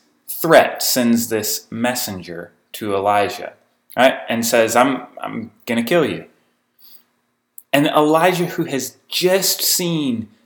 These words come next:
God work in mighty ways, is now scared and would rather die than, than face this situation, right?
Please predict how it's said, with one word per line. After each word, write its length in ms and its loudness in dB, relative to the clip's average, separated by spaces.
God 560 6
work 380 2
in 180 -4
mighty 540 -2
ways, 800 -2
is 140 -8
now 140 0
scared 500 -4
and 160 4
would 120 8
rather 580 6
die 600 8
than, 460 -6
than 300 -10
face 640 -2
this 260 -4
situation, 920 -6
right? 420 -4